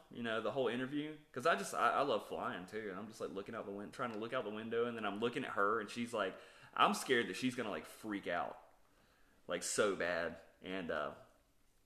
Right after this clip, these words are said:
she didn't. She held it together. But she said the one thing that made it to where she didn't freak out was that the guy, uh, like, just gets, like, right in her ear. He's like, "Listen, girl."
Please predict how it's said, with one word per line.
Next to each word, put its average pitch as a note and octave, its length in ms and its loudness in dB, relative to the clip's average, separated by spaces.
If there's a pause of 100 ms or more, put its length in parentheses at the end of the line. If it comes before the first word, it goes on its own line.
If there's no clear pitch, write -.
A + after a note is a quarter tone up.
(920)
she F#3+ 200 -6
didn't. D#3 320 4
She C#3 140 -2
held F3 140 2
it D3 80 -4
together. F#2+ 460 2 (400)
But G2+ 200 0
she B2 120 -2
said B2+ 200 4
the A#2+ 100 6
one C3+ 200 2
thing C3+ 180 2
that F#2+ 100 -2
made A2 240 0
it G#2+ 160 0 (380)
to A2+ 80 -10
where G2+ 260 2
she A2+ 200 -6
didn't F#2 400 -4 (200)
freak G#2 240 -6
out G2+ 260 0
was F#2 180 -6
that F2 140 -6
the F#2+ 80 -8
guy, F#2+ 320 -2 (400)
uh, F2 240 -2
like, D#2 260 -8
just - 160 -16
gets, G2 280 -2
like, F2+ 180 0
right F#2+ 160 0
in F#2 60 -8
her G#2 100 -6
ear. G2 240 -6
He's G#2+ 140 -8
like, F#2 160 -4
"Listen, G#2 280 -6
girl." E2 260 -10